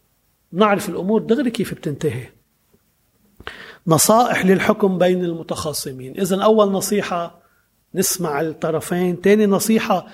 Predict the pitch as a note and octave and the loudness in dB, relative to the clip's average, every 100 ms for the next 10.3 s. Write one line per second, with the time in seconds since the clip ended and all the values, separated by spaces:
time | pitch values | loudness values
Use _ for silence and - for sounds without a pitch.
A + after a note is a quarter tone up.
0 | - _ _ F#3+ C#4 C4 G3+ A3 G#3+ G#3 | -20 _ _ 0 2 2 2 2 4 2
1 | G3+ A3+ A#3+ - - _ _ _ _ _ | 4 2 2 -4 -20 _ _ _ _ _
2 | _ - - B3 B3+ G#3+ - F#3+ G#3 G#3 | _ -20 -2 0 2 0 -2 0 0 0
3 | - E3+ D#3 G#3 G3+ F3 C3+ - _ _ | -4 -12 -12 -8 -6 -6 -8 -20 _ _
4 | - - G3+ G#3 D#4 E4 C#4+ A3+ B3+ G#3 | -16 0 4 6 6 4 2 2 2 2
5 | - - G#3 G#3 B3+ A#3 - E3 - - | -6 -6 0 4 4 2 -6 -10 -8 -4
6 | F#3 F#3+ F3+ D3+ - E3 - F3 A3+ B3 | -2 -4 -6 -8 -8 -8 -8 -2 -2 -2
7 | - _ _ _ _ _ - _ _ - | -12 _ _ _ _ _ -20 _ _ 0
8 | A3+ A3+ A3 A#3 A3+ F3 F3 E3+ _ - | 2 4 4 2 0 -4 -4 -8 _ -4
9 | F#3 - B3+ - F3+ F3 D#3 F3 D#3 F3 | -2 2 2 2 0 0 -2 -2 0 0
10 | - E3 D3 | -2 -6 -8